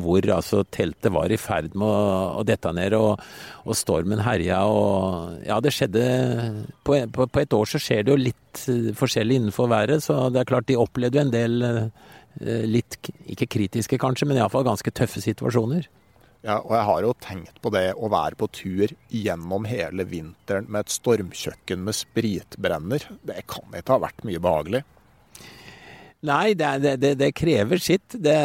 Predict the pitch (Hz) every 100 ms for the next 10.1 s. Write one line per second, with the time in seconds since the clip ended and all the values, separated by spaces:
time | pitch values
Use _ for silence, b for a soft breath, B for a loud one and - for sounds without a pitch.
0 | 151 139 143 - 120 117 156 120 139 165
1 | 160 156 147 151 151 147 139 135 139 127
2 | 123 123 107 95 117 113 143 139 - 104
3 | 131 151 135 90 95 143 143 - - -
4 | - 123 104 101 - - 160 127 123 -
5 | 98 90 101 113 - 170 226 247 B B
6 | B B B - - 127 - - 139 92
7 | - 98 92 113 139 139 135 131 127 127
8 | 123 139 135 104 101 110 131 123 104 107
9 | 139 143 135 127 131 117 113 139 127 127